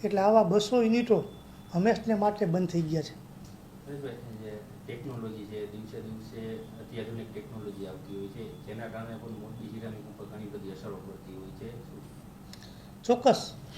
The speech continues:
Speaker 1: જે નવી નવી ટેકનોલોજી આવતી જાય તેમ તેમ, અ, નવા નવા પ્લાન્ટ હોય એમાં નવી ટેકનોલોજી હોય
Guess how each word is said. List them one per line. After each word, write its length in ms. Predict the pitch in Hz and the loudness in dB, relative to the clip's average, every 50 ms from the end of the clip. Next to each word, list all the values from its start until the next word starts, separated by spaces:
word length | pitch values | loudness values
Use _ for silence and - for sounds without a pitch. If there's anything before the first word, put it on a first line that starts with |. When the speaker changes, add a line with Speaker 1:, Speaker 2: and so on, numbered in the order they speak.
| - - - - - - - - - - | -12 -12 -14 -14 -16 -16 -16 -16 -14 2
Speaker 1:
જે 160 | - 202 220 220 | 6 8 8 8
નવી 280 | 196 196 214 233 262 | 8 8 8 8 8
નવી 280 | 254 254 262 254 269 262 | 8 6 6 6 4 4
ટેકનોલોજી 760 | - 247 254 247 - 254 254 247 247 247 208 240 247 247 247 | 6 6 6 6 6 6 8 10 10 10 10 8 8 10 10
આવતી 380 | 233 226 220 226 226 226 262 214 | 10 10 8 6 6 8 6 8
જાય 280 | 180 208 196 180 170 | 10 12 12 12 10
તેમ 260 | 165 - - 214 214 | 6 6 6 6 6
તેમ, 400 | 214 220 226 226 233 233 226 226 | 6 8 10 10 10 10 8 6
અ, 360 | 226 226 226 226 226 220 226 226 226 - - - - - - - - - - - - - | 6 8 8 8 8 6 6 4 0 -6 -12 -14 -16 -16 -16 -16 -16 -16 -16 -16 -6 -2
નવા 240 | 190 185 202 214 226 | 2 8 10 12 12
નવા 220 | 220 220 220 220 220 | 12 12 12 12 10
પ્લાન્ટ 340 | 220 214 214 220 220 202 | 10 10 8 8 8 10
હોય 200 | 208 208 214 214 | 12 12 12 12
એમાં 260 | 202 196 202 196 202 196 | 12 10 8 6 6 6
નવી 240 | 190 202 208 220 | 8 8 8 8
ટેકનોલોજી 560 | 214 226 220 214 208 208 196 190 190 170 175 170 | 8 6 4 6 6 6 6 6 6 6 6 6
હોય 260 | 165 170 185 208 | 8 8 8 6